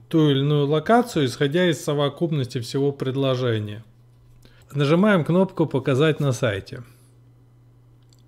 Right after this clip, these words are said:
И вот она, наша, чудесный наш Санкт-Петербург. А, ну, предварительно рассмотрев все варианты, э, мы понимаем, что, а, давайте посмотрим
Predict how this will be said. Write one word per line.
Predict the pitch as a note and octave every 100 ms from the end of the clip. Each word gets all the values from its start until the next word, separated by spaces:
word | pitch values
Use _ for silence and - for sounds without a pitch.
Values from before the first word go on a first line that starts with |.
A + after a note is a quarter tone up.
| - C#3
И | C3
вот | F3+ G3
она, | D#3+ D3
наша, | B2 C#3+ D3+ C3+ - - - _ -
чудесный | C3+ A#2 C3 C#3 C#3+ C3 A#2 - - -
наш | B2+ B2 A#2
Санкт-Петербург. | - B2+ A#2 - A#2 B2+ A#2 A2 G2+ - - _ _ - - - _ _ _ _ -
А, | D#3 C#3+ E3
ну, | A3
предварительно | G3 F#3+ E3 F3+ F#3 G3 D#3 D3 C#3+ C#3+ C#3 C3+ C3+ B2+
рассмотрев | C#3+ - D3+ D3+ D3+ A#2
все | - C#3+ C3+
варианты, | B2 C#3 F3 G#3+ G3 G3+ F#3 F3+ F3+ -
э, | D#3+ D#3 C#3+
мы | C#3 D3+
понимаем, | D3+ C#3 C#3+ D#3+ D#3+ C#3
что, | - D3 C3 A#2 - - _ -
а, | D3+
давайте | C3 D#3 D#3
посмотрим | B2+ C#3 - D3+ D3+ D3 C#3 B2+